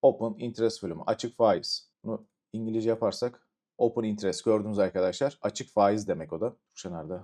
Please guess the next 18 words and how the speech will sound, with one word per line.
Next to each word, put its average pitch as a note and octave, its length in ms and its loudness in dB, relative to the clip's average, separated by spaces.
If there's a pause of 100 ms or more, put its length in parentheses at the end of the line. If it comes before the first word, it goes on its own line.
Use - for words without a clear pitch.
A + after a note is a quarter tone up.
(220)
Bakın G#2+ 240 -6
açık C3+ 300 0
faiz A2+ 520 6
kısmına B2+ 420 -4
giriyoruz. A#2 640 -2 (140)
Tamamdır. F#2+ 600 -2 (180)
Ee, F2+ 340 -2 (400)
coin'i A#2 300 6
seç, C3 260 0
ekran A2+ 320 2
görüntüsü G#2 420 0
al. A2 240 2 (480)
Sol. F#2+ 380 -2 (340)
Bak - 180 -6
Open B2+ 200 0
Interest A#2 400 -2
bölümüne F#2+ 280 -2
geldik. G#2+ 640 0